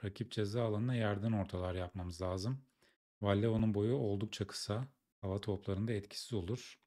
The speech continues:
Essugo'yu da oyuna alacağım. Essugo'yla da Kamara'nın yerini değiştireceğim.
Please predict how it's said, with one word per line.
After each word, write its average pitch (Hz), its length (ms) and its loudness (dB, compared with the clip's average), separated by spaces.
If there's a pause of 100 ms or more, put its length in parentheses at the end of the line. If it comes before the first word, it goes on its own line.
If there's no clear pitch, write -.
(140)
Essugo'yu 117 580 0
da 92 60 0
oyuna 90 220 -2
alacağım. 90 500 -2 (300)
Essugo'yla 98 600 -4
da 110 160 -6
Kamara'nın 101 520 -2
yerini 101 340 0
değiştireceğim. 92 720 -6